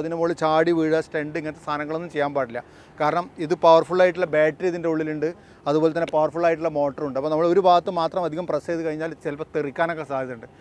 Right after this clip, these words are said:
ഭയങ്കര പവർഫുൾ ആയിട്ടുള്ളൊരു മെഷീനാണ്. അപ്പോൾ സൂക്ഷിച്ച് ഉപയോഗിക്കുക. നിങ്ങൾക്ക് നാളെ വീഡിയോ ഒക്കെ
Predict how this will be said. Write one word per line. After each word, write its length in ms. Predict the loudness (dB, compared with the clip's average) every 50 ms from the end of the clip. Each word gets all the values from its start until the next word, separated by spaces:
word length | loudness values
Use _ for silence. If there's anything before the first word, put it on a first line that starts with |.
| -14 -4 -2
ഭയങ്കര 260 | -2 0 0 0 0 2 2
പവർഫുൾ 300 | 0 0 0 -2 -2 0 0
ആയിട്ടുള്ളൊരു 340 | 0 -2 -4 -6 -6 -6 -6
മെഷീനാണ്. 340 | -8 -8 -8 -8 -8 -8 -8 -8
അപ്പോൾ 140 | -8 -8 -8 -10 -14 -20 -20 -14 -6
സൂക്ഷിച്ച് 420 | -2 0 0 0 0 0 -2 -2 -2 -2
ഉപയോഗിക്കുക. 380 | -2 -2 -2 -2 0 -2 -2 -2 -4 -16 -20 -20 -18 -10 -6
നിങ്ങൾക്ക് 220 | -6 -4 -4 -2 -2
നാളെ 160 | 0 0 0 -2 -2
വീഡിയോ 280 | -4 -2 2 2 2 2 2
ഒക്കെ 120 | 0 -2